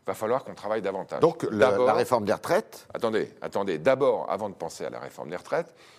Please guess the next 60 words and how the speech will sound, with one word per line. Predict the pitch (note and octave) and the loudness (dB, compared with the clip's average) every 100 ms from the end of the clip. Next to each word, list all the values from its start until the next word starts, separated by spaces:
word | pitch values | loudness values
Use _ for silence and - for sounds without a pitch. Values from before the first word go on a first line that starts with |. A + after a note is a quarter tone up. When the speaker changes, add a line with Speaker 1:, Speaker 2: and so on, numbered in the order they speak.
| - | -20
Speaker 1:
il | - | -8
faut | A#2 | -6
que | A2 C#2+ | -6 -8
tous | - C3 | -8 -8
ceux | - A#2+ | -2 -4
qui | - | -4
n'ont | D#2 D#2+ | -10 -6
pas | E2 | -4
d'emploi | D2 C#2+ A2+ B2+ C3 - | -4 -6 -2 -2 -4 -6
travaillent. | - G#2+ E2+ A#1+ - - | -2 0 0 -4 -16 -12
Speaker 2:
Mhm. | D#2+ C#2+ C2 C2+ | -10 -8 -10 -12
Speaker 1:
Donc | C2+ - | -14 -14
la | - - | -20 -12
première | - C#3 B2+ A#2 E2 | -2 0 0 -2 -4
solution, | - E2+ D2+ C#3+ D3 | -8 -10 -8 -10 -10
c'est | E2+ | -8
de | F#2 | -4
mettre | G2+ - - _ | -6 -8 -20 _
tout | C#3+ | -4
le | C3+ | -2
monde | C3 B2+ | -2 -4
au | G2+ | -6
travail. | - F2+ E2+ D2+ | -4 -4 -4 -6
On | G#2 | -6
avait | B2+ | -4
commencé | C3 C3 B2+ A#2 | -2 -4 -2 -4
à | |
le | G2+ | -4
faire | G2+ F#2 D#2 | -4 -4 -4
avant | D2+ D2 | -6 -6
la | D2 | -6
crise. | C3 D#3 E3 - - - | -6 -6 -8 -18 -20 -16
Il | F2 | -12
va | |
falloir | F2 G2+ A#2+ - | -2 0 0 -2
se | - | -8
remettre | D2 D2+ D#2+ A2+ C#3+ - - F2 | -8 -8 -4 -4 -4 -8 -16 -14
au | |
travail, | - D#2+ F#2 G#2 | -8 -4 -2 -4
c'est | E2+ | -8
le | - | -10
cas | D#2+ | -8
de | E2 | -6
le | |
dire, | F2+ D3 | -6 -2
Speaker 2:
D'accord. | G2 - F#2+ | -2 2 2
Speaker 1:
après. | A#2 - - - - - - | 0 -4 -6 -8 -20 -20 -16
Donc | D#2+ | -12
s'assurer | - D3 - C#3 C3+ D#3+ | -4 -4 -2 -2 -2 -2
que | A2 | -6
tous | F2+ D3+ E3+ | -10 -8 -6
les | B2+ | -6
Françaises | A2+ G#2+ A2 F#2 | -6 -8 -4 -4
et | D2+ | -4
les | D2+ | -4
Français | F#2 - C3 | -8 -6 -4
aient | |
un | A#2+ | -4
travail. | - A#2 F2+ B1+ - - - - - | -4 -2 -2 -4 -14 -20 -20 -20 -14
Donc | A1+ - | -14 -12